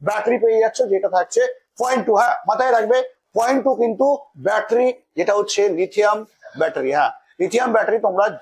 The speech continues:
যেখান থেকে খুশি আজকের থেকে তোমরা কিন্তু পেয়ে যাচ্ছ জিরো ডাউন পেমেন্টে। চলো বন্ধুরা, অনেক অনেক ধন্যবাদ বলবো, যেটা হচ্ছে, আহ, সঞ্জয়কে এইভাবে তোমাদেরকে পরিষেবা দেওয়ার জন্য। সত্যিই তাই,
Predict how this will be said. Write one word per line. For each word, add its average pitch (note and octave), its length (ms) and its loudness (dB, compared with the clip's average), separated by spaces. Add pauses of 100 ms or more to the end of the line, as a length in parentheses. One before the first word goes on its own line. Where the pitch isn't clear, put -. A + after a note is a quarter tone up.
যেখান A#3 360 0
থেকে A3 240 0
খুশি F3 340 -2 (320)
আজকের - 600 -2
থেকে D#3 360 -2 (240)
তোমরা F3+ 220 0
কিন্তু F#3 340 -2
পেয়ে F3+ 280 2
যাচ্ছ E3 340 0 (480)
জিরো C#4+ 440 4
ডাউন B3 360 2
পেমেন্টে। A#3 540 0 (280)
চলো A3+ 400 0 (160)
বন্ধুরা, B3 380 2 (340)
অনেক B3+ 280 2
অনেক B3 260 2 (240)
ধন্যবাদ A3+ 380 2
বলবো, A#3 360 4 (300)
যেটা G#3 220 2
হচ্ছে, A3 440 2
আহ, D#3 160 2
সঞ্জয়কে B3 720 0
এইভাবে B3 400 4
তোমাদেরকে G#3 500 2 (300)
পরিষেবা A#3+ 440 2
দেওয়ার G3+ 240 2
জন্য। D3+ 280 -4 (260)
সত্যিই G#3+ 380 -2
তাই, F#3 180 2